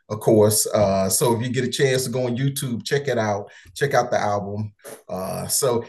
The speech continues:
it's doing really well right now. But of course,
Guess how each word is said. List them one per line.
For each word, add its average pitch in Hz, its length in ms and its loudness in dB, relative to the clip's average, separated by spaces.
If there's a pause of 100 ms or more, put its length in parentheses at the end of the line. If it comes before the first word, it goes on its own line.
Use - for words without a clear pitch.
it's 196 140 2
doing 185 260 -2
really 151 220 0
well 135 300 2
right 123 240 -2
now. 120 500 -4 (100)
But 107 200 0
of 107 80 -4
course, 127 520 0